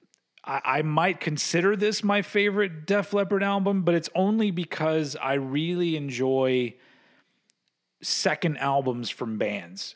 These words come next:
I really enjoy an album that still has a little bit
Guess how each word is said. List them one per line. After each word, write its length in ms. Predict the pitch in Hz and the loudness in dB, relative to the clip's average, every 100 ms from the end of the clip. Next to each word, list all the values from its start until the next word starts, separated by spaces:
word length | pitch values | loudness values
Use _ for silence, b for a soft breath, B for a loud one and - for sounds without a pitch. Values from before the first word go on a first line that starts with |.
| - | -8
I 100 | 123 | -4
really 400 | 120 143 160 156 | -2 0 0 0
enjoy 760 | 147 135 139 139 135 131 123 b b b b b _ _ | 0 2 2 4 2 2 -2 b b b b b _ _
an 140 | 139 139 | -10 -6
album 440 | 151 165 190 190 175 | -2 0 2 0 0
that 140 | 160 | -2
still 280 | - 175 170 | -4 -2 0
has 220 | 165 156 | 0 0
a 40 | |
little 420 | 139 147 190 262 254 | -2 -2 0 0 0
bit 380 | 214 214 214 | 2 2 2